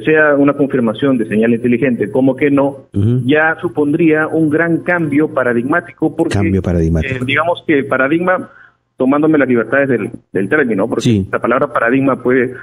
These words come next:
Speaker 1: representar muchas cosas, pero
Speaker 2: Sí,
Speaker 1: imaginemos
Speaker 2: sí,
Speaker 1: que
Speaker 2: sí.
Speaker 1: la cosmovisión nuestra
Speaker 2: Sí.
Speaker 1: actualmente tiene un, un énfasis bio,
Speaker 2: Ujú.
Speaker 1: vida, geo, tierra céntrico, o sea,
Speaker 2: Mm.
Speaker 1: el estudio de la vida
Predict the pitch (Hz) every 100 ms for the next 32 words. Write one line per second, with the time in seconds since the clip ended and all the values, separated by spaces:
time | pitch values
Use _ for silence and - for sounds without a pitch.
0 | - 127 117 117 117 135 139 123 - 151
1 | 110 131 127 127 190 180 165 151 165 82
2 | - _ - 135 147 139 147 147 147 214
3 | 196 196 190 - 208 - - 127 92 170
4 | 170 175 170 185 - - _ _ _ -
5 | 165 170 175 175 - 156 160 165 147 156
6 | 156 156 151 156 156 165 170 117 - 127
7 | 185 165 160 294 - - 98 131 131 160
8 | - - 156 156 160 143 143 151 147 147
9 | 123 117 117 117 104 82 87 107 104 92
10 | 87 85 160 160 127 127 139 131 120 117